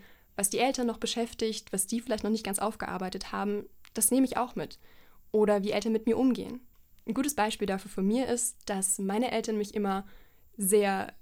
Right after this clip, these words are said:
überbehütet haben, würde ich sagen. Also die haben mir viele Entscheidungen abgenommen und,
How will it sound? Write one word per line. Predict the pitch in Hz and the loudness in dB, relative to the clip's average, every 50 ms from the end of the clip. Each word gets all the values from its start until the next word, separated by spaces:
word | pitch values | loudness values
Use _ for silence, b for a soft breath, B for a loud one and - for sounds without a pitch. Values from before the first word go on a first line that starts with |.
| - - - | -10 -2 0
überbehütet | 233 208 262 262 269 269 - 311 330 311 - - | 4 6 6 4 4 2 -2 0 -2 -2 -4 -4
haben, | 254 247 269 277 262 | -4 0 0 0 0
würde | 269 269 294 | 0 -2 -4
ich | - | -2
sagen. | - 240 240 269 285 294 320 285 - | -2 -2 -2 -2 -2 -4 -4 -4 -4
Also | - 196 185 190 | -4 -2 -2 -2
die | 196 202 | -2 0
haben | 208 202 208 | 0 2 2
mir | 202 202 | 2 2
viele | 202 269 254 262 | 2 2 2 4
Entscheidungen | 262 - - - 254 247 233 220 - | 2 0 0 0 4 4 4 4 4
abgenommen | 208 - - - 196 190 190 190 196 196 196 | -2 -4 0 0 0 2 2 2 0 0 0
und, | - 202 196 196 190 - - - | -2 -2 -4 -4 -6 -12 -16 -10